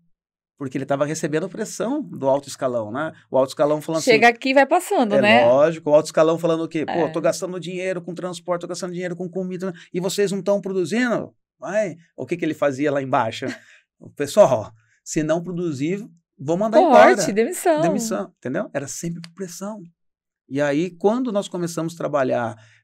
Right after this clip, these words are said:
Speaker 1: com esse perfil, né, com essa, esse nível hierárquico que é o líder operacional,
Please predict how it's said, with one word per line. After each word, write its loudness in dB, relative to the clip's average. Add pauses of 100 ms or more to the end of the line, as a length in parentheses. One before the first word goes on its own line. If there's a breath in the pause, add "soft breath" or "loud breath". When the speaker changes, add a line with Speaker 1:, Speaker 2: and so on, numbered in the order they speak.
Speaker 1:
com 2
esse 2
perfil, -2
né, -4
com -6
essa, 0 (280)
esse 0
nível 0
hierárquico 0
que -12
é 0
o -4
líder -4
operacional, -6